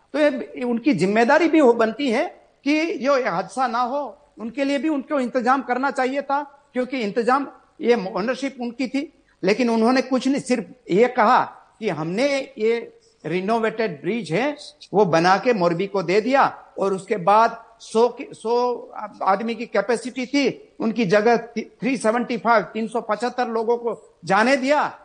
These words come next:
और सब, सबको मरने दिया। लेकिन हमारी कोई जि-, बोलते हैं कि हमारी कोई जिम्मेदारी नहीं, ये कभी नहीं चल सकता। ये जो अर्बन डेवलपमेंट मिनिस्टर है उनकी जिम्मेदारी है, जो खुद चीफ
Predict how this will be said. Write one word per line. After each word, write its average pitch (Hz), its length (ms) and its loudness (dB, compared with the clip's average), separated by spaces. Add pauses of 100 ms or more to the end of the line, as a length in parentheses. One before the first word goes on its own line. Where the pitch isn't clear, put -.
(180)
और 208 140 -6
सब, 196 280 -10 (220)
सबको 185 240 -6
मरने 123 260 -2
दिया। - 180 -18 (640)
लेकिन 220 240 6
हमारी 277 300 8
कोई 294 180 4
जि-, 240 180 -4 (140)
बोलते 254 240 2
हैं 262 140 2
कि 247 80 -4
हमारी 233 260 0
कोई 226 160 0
जिम्मेदारी 180 500 -6
नहीं, 123 160 -16 (400)
ये 277 80 2
कभी 208 300 -2
नहीं 165 180 2
चल 139 160 -2
सकता। - 640 -2 (300)
ये 233 400 6 (340)
जो 214 360 4
अर्बन 160 420 0
डेवलपमेंट 196 540 -4
मिनिस्टर 180 400 -4
है 202 80 0
उनकी 180 340 -2
जिम्मेदारी 220 540 2
है, 247 80 6
जो 190 120 2
खुद 233 240 -2
चीफ 233 180 -8